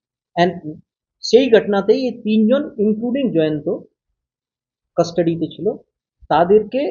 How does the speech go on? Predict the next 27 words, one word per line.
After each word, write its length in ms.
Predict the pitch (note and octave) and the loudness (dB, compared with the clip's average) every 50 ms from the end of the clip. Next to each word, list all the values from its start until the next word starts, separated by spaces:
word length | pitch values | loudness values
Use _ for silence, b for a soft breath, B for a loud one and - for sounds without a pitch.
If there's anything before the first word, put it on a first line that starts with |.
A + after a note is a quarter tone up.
| - - _ _ _ _ _ - | -6 -10 _ _ _ _ _ -8
আমরা 200 | D3 D#3+ E3 F#3+ A3 A#3 - - - | -6 -2 0 0 0 0 -2 -8 -2
শোন 180 | - G3 G#3 G#3 | 0 2 2 2
অ্যারেস্ট 280 | G3+ G3 G#3+ A3 G3 F3+ D#3+ - | 0 0 -2 -4 -4 -8 -8 -8
গতকালেই 420 | - - - F3+ D#3+ E3 F3 F#3 D3+ | -8 -6 -4 -4 -2 -2 -2 -4 -6
দেখিয়েছি। 340 | C#3+ - _ F#3 F#3+ F#3 C#4 D#4 D4+ - - D3+ | -10 -12 _ -10 -10 -8 -8 -10 -8 -4 -6 -6
আজকে 200 | D3 - - F3+ E3 D#3+ | -6 -4 -4 -4 -4 -2
আমরা 160 | E3 G3+ A3+ A#3 - - _ _ _ _ _ _ _ | 0 -2 -2 -2 -4 -12 _ _ _ _ _ _ _
মান-, 400 | - C#3+ C#3+ D3+ D#3 D#3+ E3 F3+ F3 _ _ _ D#3 | -8 -6 -6 -4 -4 -6 -10 -12 -16 _ _ _ -8
মাননীয় 280 | C#3+ C#3+ D3+ D3+ D#3 D3 | -6 -6 -4 -2 -2 -2
আদালতকে 460 | C#3 C#3 C#3 D3+ E3 D#3+ D#3+ - A3+ C4 D4 - _ _ _ _ _ _ | 0 0 0 0 -2 -6 -4 -4 -4 -4 -4 -8 _ _ _ _ _ _
আমরা, 280 | - C3+ C#3+ C#3+ D3+ D3+ D3 D3 C#3+ - _ _ _ _ _ _ _ _ _ _ _ _ _ _ _ _ _ | -12 -10 -4 0 0 0 0 0 -4 -10 _ _ _ _ _ _ _ _ _ _ _ _ _ _ _ _ _
আহ, 320 | - - C3 B2+ C3 - - - _ _ _ _ _ _ _ _ _ | -8 -8 -6 -6 -8 -10 -12 -16 _ _ _ _ _ _ _ _ _
পুলিশ 200 | - G3 A3 A3 A3 - | -4 -2 -2 -2 -4 -6
কাস্টাডির 440 | E3+ D#3+ - - D#3 D3+ D#3 D3+ D3 | -8 -8 -6 -8 -6 -6 -4 -4 -6
জন্য 160 | D3+ F3+ A3 C#4+ D#4 - _ _ _ _ _ _ _ _ _ | -6 -6 -6 -8 -10 -14 _ _ _ _ _ _ _ _ _
আজকে 340 | - B2+ B2+ - - - D#3+ E3+ - - - | -8 -8 -8 -8 -8 -8 -8 -8 -8 -8 -8
ওনাদেরকে 360 | C#3 C#3 C3 C3+ C3 B2 B2 B2+ B2+ | -6 -6 -4 -4 -6 -6 -6 -8 -8
অনুরোধ 220 | B2 B2+ C#3+ C#3+ - - | -4 -4 -4 -4 -4 -6
করা 140 | D#3 D#3 D3+ D3+ | -4 -4 -4 -6
হবে। 140 | F#3 B3+ D4 C4+ - C3 | -6 -10 -10 -8 -8 -8
আজকে 200 | B2+ D#3+ - - E3+ C#3+ | -8 -8 -8 -8 -8 -8
ওনাদেরকে 360 | C3+ C3 B2+ C3 - - - F#3+ F#2+ - _ | -8 -10 -12 -14 -12 -14 -12 -12 -12 -12 _
তিনজনকে 380 | E3 D3 C#3+ C3+ C3+ D#3+ - D4 - | -8 -8 -6 -6 -8 -8 -10 -10 -10
পুলিশ 180 | - D#3 D3 - _ | -10 -10 -10 -12 _
কাস্টাডি 340 | - - _ _ _ _ _ _ | -20 -20 _ _ _ _ _ _
নেওয়া 120 | - - | -20 -20
হবে। 140 | - _ | -20 _